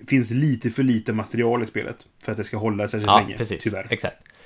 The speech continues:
Speaker 2: Det behöver mera content.
Speaker 1: Ja.
Speaker 2: Men jag tycker att det, det, det gav en bra känsla just berä-,
Speaker 1: Mhm.
Speaker 2: berättelsemässigt.
Speaker 1: Ja.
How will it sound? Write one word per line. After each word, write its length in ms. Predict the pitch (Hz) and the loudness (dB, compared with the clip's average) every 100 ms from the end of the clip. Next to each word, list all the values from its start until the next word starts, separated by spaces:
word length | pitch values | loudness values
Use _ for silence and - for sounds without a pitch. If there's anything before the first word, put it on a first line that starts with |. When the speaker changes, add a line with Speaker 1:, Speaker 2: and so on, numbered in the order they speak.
| _ | _
Speaker 2:
Det 100 | 98 | 0
behöver 420 | 98 113 113 98 | 4 8 6 6
mera 680 | 101 98 92 90 90 87 87 | 0 0 0 0 0 0 -4
content. 440 | - 98 90 - - | -2 -2 -2 -8 -4
Speaker 1:
Ja. 100 | 127 | -2
Speaker 2:
Men 60 | 107 | 0
jag 100 | 113 | -2
tycker 200 | 127 110 | -2 0
att 80 | |
det, 180 | - 101 | 0 0
det, 160 | 113 107 | 2 2
det 160 | 104 | 2
gav 240 | 107 117 107 | 6 6 6
en 100 | 104 | 4
bra 240 | 101 98 | 6 6
känsla 380 | - 101 92 95 | 4 -2 -2 -6
just 240 | 95 95 | -6 -4
berä-, 260 | - 110 131 | 0 2 4
Speaker 1:
Mhm. 140 | 139 | 2
Speaker 2:
berättelsemässigt. 800 | 220 117 - 90 110 120 - - | 2 0 -6 -8 -6 -6 -8 -6
Speaker 1:
Ja. 120 | 123 | -6